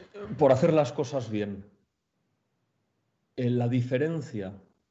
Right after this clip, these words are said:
que hay entre Dios y un tío de diez años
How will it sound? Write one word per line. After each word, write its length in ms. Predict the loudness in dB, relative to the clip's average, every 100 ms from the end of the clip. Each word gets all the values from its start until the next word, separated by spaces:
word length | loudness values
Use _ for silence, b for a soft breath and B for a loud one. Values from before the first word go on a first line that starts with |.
| _ _
que 160 | -2 0
hay 340 | 2 -2 -4
entre 400 | -2 0 0 0
Dios 540 | 2 2 0 -4 -18 _ _ _ _ _ _ _ _ _ _ _ _ _ _ _ _ _ _ -10
y 180 | 0
un 200 | 2 2
tío 180 | 2 2
de 120 | 2
diez 240 | 2 0 0
años 500 | -2 -2 -8 -12